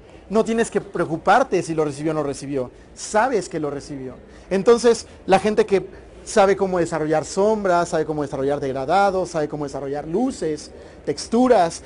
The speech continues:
puede ayudar a que estas metáforas sean mejores. Si estamos escribiendo, en, por ejemplo, en, en Inproducto,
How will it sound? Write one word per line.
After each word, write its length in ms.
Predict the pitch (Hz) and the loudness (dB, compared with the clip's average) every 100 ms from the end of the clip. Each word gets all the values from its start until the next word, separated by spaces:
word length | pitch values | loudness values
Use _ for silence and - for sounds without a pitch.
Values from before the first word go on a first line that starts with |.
| - - | -20 -2
puede 180 | 190 226 | 4 6
ayudar 240 | 220 190 | 6 6
a 80 | 196 | 4
que 80 | 196 | 0
estas 220 | 190 170 | -4 -4
metáforas 480 | 170 175 165 165 156 | -4 -4 -4 -4 -4
sean 180 | 165 160 | -6 -6
mejores. 720 | 151 190 202 139 - - - - - - - - - | -6 -2 0 -2 -8 -18 -20 -20 -20 -20 -20 -20 -2
Si 80 | 202 | 0
estamos 360 | 196 220 220 196 | 4 2 2 -2
escribiendo, 920 | - 175 156 196 277 226 175 190 208 - - - | -4 -6 0 0 0 2 2 0 -6 -18 -20 -6
en, 320 | 170 170 165 - - - - | -4 -2 -6 -10 -20 -20 -8
por 100 | 175 | -2
ejemplo, 200 | 175 175 | -2 0
en, 100 | 170 | -2
en 80 | 160 | -2
Inproducto, 680 | 156 147 156 214 196 160 | -4 0 2 0 0 -2